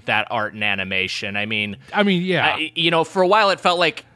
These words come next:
Speaker 1: it felt like you, it, you go back in the day and the old school Disney Robin Hood was kind of like, you know, hey, maybe, it, like, like, getting, getting kids in touch with their, uh, you know, getting burgeoning furries to have some sort of, uh, sexual awakening.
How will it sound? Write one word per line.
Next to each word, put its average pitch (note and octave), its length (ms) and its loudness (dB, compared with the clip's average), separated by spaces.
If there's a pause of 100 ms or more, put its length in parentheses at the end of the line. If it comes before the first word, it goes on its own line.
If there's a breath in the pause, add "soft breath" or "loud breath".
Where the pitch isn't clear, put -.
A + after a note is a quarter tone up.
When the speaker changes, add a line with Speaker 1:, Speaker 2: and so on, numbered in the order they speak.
(120)
Speaker 1:
it C#3+ 80 0
felt E3+ 220 2
like D#3 240 0
you, D3+ 140 0
it, D3 260 -2
you C#3+ 120 -4
go E3 120 2
back E3 240 2
in E3 80 0
the D3 60 -2
day D3 260 2
and C#3+ 120 -2
the C3+ 100 -2
old D3 140 -2
school D3 220 -6
Disney C3+ 380 -4
Robin B2 420 0
Hood B2+ 260 0
was B2 160 -4
kind C3+ 240 -2
of B2 140 -2
like, B2+ 360 0
you B2+ 80 -4
know, A#2+ 520 -2
hey, C#3+ 580 -4
maybe, F3+ 500 -6
it, D#3 400 -10
like, C3+ 240 -4
like, C3 160 -2
getting, C3+ 240 -6
getting C3+ 380 -4
kids B2+ 240 -4
in A#2+ 100 -6
touch C3 220 -4
with B2 100 -8
their, A2 400 -2
uh, B2+ 60 -6 (200)
you C3+ 120 -4
know, A#2 180 -2 (320)
getting D#3 300 0
burgeoning C#3+ 460 -2
furries C3+ 560 -2
to B2+ 120 -2
have B2 220 -2
some B2+ 200 -6
sort B2 240 -4
of, A2+ 180 -4
uh, G#2+ 380 -2
sexual C3 460 -6
awakening. A#2+ 600 -2